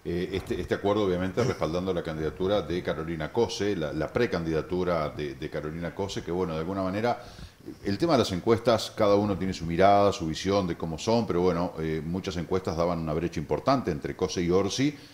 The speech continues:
Esa brecha se acortó, de hecho, la última encuesta los da a un punto de distancia, pero, bueno, ambos han dicho, bueno, vamos, las encuestas, déjamelas ahí al costado, estamos trabajando ahora, este, en un terreno muy importante.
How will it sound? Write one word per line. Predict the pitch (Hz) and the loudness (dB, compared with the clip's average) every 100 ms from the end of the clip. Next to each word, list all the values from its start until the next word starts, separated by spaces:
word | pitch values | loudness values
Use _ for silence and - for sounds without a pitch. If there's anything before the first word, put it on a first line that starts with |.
| - | -6
Esa | 98 98 92 | -2 2 4
brecha | 92 98 92 | 4 2 0
se | 82 | -2
acortó, | 76 78 - 165 107 | 0 0 4 6 6
de | 85 | 2
hecho, | 85 85 78 | 0 0 0
la | 73 | 0
última | 80 73 | -2 -4
encuesta | 71 87 85 85 | -4 -4 -2 -4
los | 71 | -2
da | 78 80 | -2 0
a | |
un | 78 73 | -2 -2
punto | 92 101 101 85 | 0 0 0 -2
de | 76 | -4
distancia, | 69 101 110 107 110 | 0 2 2 0 0
pero, | 85 | 2
bueno, | 90 85 | 0 0
ambos | - 113 123 120 110 | 2 2 4 2 4
han | 113 120 113 - - - | 2 2 -4 -16 -20 -16
dicho, | 80 78 110 127 120 | -10 -2 0 4 6
bueno, | 123 107 87 85 | 8 6 2 2
vamos, | 113 117 104 87 | 2 4 2 0
las | 90 | -2
encuestas, | 92 110 110 110 | 0 0 2 2
déjamelas | 90 104 104 95 | 2 0 -2 -2
ahí | 92 | 0
al | 95 | 0
costado, | 90 107 113 113 - | 0 2 4 4 0
estamos | - 113 107 | 0 0 2
trabajando | 92 92 - 123 113 | 2 2 4 4 6
ahora, | 101 107 113 117 - | 6 6 4 2 -2
este, | 78 - 82 | -6 -4 -4
en | 92 | -2
un | 104 92 | -4 -4
terreno | - 87 98 101 90 | -2 -2 0 -2 -2
muy | 82 98 98 | -2 -2 -2
importante. | 85 82 82 117 120 113 123 | -2 -4 0 2 2 2 0